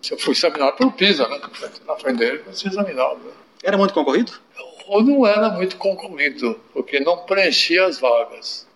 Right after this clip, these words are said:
Speaker 1: Quando eu, eu fiz vestibular, havia cem vagas. O pessoal se inscreveu, entraram vinte e nove. Eu entrei nessa primeira leva, vinte e nove. Aí passa um janeiro, né? Fevereiro,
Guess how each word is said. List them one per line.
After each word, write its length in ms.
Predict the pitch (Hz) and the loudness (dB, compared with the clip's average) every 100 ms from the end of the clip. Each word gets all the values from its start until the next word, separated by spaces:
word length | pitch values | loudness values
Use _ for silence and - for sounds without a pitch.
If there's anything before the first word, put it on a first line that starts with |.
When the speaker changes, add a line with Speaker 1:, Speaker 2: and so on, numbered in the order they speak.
| _ _ | _ _
Speaker 1:
Quando 220 | - 190 | 0 2
eu, 120 | 147 156 | 4 4
eu 200 | 185 - | 4 2
fiz 160 | 131 | -6
vestibular, 840 | 123 107 - 135 180 151 - - - _ _ - | -4 -4 -2 2 2 2 -2 -14 -20 _ _ -2
havia 400 | 120 127 156 - | -2 2 2 2
cem 320 | - 180 214 | 0 0 2
vagas. 520 | 143 117 - - - _ _ _ | 2 0 -2 -10 -14 _ _ _
O 40 | - | -4
pessoal 260 | 113 113 | -2 0
se 140 | - 135 | 0 0
inscreveu, 580 | - 202 156 156 - - - | 2 2 4 4 2 -10 -14
entraram 720 | 143 127 - 131 143 170 160 | -14 -12 0 2 4 2 -4
vinte 300 | - 180 185 | -2 0 0
e 40 | 202 | 2
nove. 300 | 135 120 - - _ | 2 2 -2 -18 _
Eu 160 | 127 139 | 0 0
entrei 360 | 139 139 143 | 0 2 4
nessa 260 | 147 139 151 | 4 0 0
primeira 440 | - 143 147 160 | -2 2 4 4
leva, 280 | 127 117 117 | 4 2 2
vinte 280 | 110 120 - | -4 -6 -4
e 40 | |
nove. 180 | 135 113 - - _ _ _ - | -2 -4 -6 -20 _ _ _ 0
Aí 380 | 143 160 202 208 - | 2 4 2 -4 -8
passa 400 | - 131 127 - | -2 0 0 0
um 220 | 110 104 - _ | -2 -4 -14 _
janeiro, 560 | - 117 120 180 202 131 | -2 0 4 4 4 2
né? 160 | 165 - - - | 0 -2 -16 -2
Fevereiro, 600 | 135 135 135 175 - | 2 4 4 2 0